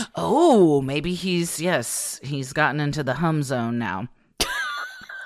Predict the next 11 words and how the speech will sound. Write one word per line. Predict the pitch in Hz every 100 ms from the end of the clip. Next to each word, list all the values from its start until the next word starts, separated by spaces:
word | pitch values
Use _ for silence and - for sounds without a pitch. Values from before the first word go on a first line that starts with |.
| - - - - - - - 214 -
We're | 185
all | 185 180 156
just | 135 -
trying | 190 156 147
to |
get | 139
in | 156
that | 185 196
hum | 240 202
zone. | 185 185 208
<laughs> | 254